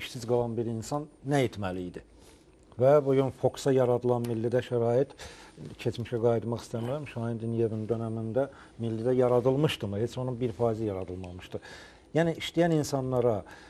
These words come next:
e, belə deyim, e, yol vermək lazımdır və nəticələr də göz qabağında. Xüsusi vurğulayıram, e, və, e, Neftçini qeyd etdiniz. Neftçi ilə, bugünkü Neftçi ilə,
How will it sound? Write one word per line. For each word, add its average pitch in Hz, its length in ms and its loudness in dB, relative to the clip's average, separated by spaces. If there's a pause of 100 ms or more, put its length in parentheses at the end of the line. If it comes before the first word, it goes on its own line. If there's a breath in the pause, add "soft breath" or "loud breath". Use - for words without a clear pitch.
(120 loud breath)
e, 101 120 -10 (260)
belə 123 180 4
deyim, 113 240 -2
e, - 280 -10 (520)
yol 143 160 10
vermək 135 400 4
lazımdır 123 720 2
və 113 140 2 (260)
nəticələr 113 500 0
də 107 160 -2
göz 113 240 0
qabağında. 120 540 0 (400 loud breath)
Xüsusi - 420 0
vurğulayıram, 120 640 2
e, - 460 -16 (560)
və, 110 140 2 (100)
e, - 300 -12 (180)
Neftçini 117 400 -4
qeyd 117 240 4
etdiniz. - 420 6
Neftçi 113 300 -6
ilə, 120 100 -2 (100)
bugünkü 120 380 0
Neftçi 117 300 -4
ilə, 113 160 -2